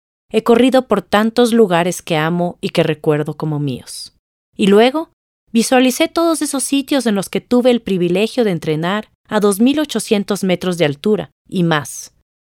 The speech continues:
Pensé que si estaba ahí, no era por favor de nadie,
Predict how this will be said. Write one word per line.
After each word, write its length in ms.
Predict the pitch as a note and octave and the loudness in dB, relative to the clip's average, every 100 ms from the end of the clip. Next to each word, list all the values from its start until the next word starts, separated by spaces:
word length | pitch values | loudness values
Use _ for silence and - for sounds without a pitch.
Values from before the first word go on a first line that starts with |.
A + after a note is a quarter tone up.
| _ | _
Pensé 520 | F3+ E3 - F#3+ F#3 _ _ - | 2 2 0 -4 -4 _ _ -4
que 120 | F3+ | -2
si 100 | G#3+ | 0
estaba 320 | F3+ C4+ C4+ | 0 0 2
ahí, 340 | A#3+ A#3 C4+ _ _ _ - | 2 2 -2 _ _ _ -4
no 180 | F#3 A3+ | 2 2
era 220 | C#4+ C4+ | 2 0
por 140 | G3 | -2
favor 360 | - D#3 D#3+ F3 | 0 0 2 2
de 120 | D3+ | 0
nadie, 500 | C#3 D3+ F3 A3+ B3 | 0 -2 -2 -6 -8